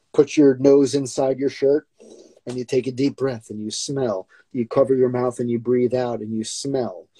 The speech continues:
You smell your hair, you smell your clothes, you smell the environment, you smell the floor,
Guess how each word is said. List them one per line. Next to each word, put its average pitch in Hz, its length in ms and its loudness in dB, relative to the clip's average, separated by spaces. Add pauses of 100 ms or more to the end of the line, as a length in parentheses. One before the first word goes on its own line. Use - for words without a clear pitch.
(280)
You 127 160 -2
smell 127 360 2
your 123 180 2
hair, 135 280 4
you 107 160 -6
smell 127 260 -4
your 113 140 -2
clothes, 127 400 -4
you 107 80 -14
smell 120 260 -8
the 117 160 -6
environment, 113 500 -6
you 101 60 -20
smell 123 300 -4
the 113 100 -2
floor, 113 480 -2